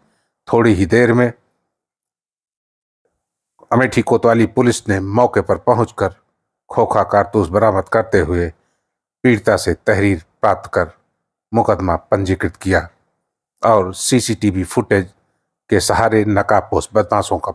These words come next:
पता लगाने में जुटी हुई है। कल हुई इस घटना से ग्राम प्रधान और उनकी बेटी अत्यंत डरी और सहमी हुई है। उनका कहना है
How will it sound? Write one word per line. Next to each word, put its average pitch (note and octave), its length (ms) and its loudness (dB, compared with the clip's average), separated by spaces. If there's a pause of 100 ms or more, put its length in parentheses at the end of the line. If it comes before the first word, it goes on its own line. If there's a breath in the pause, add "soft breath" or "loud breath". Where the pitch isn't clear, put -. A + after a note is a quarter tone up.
पता G2+ 240 0
लगाने F2 400 0
में F2+ 140 -8 (560)
जुटी A2 260 2
हुई D#2+ 340 0
है। E2 120 -8 (960)
कल C#3 160 2
हुई B2+ 200 4
इस G#2 100 0
घटना B2+ 400 0
से G2+ 240 -2
ग्राम A2 260 0
प्रधान A2+ 460 -2 (100)
और F#2+ 180 2
उनकी F#2 260 -2
बेटी A2+ 400 -2 (360)
अत्यंत G2+ 440 0
डरी G#2 340 0
और F2+ 140 2
सहमी G#2+ 380 0
हुई E2 320 -4
है। F2+ 120 -10 (680)
उनका F#2 200 -2
कहना B2 380 2
है A#2+ 160 4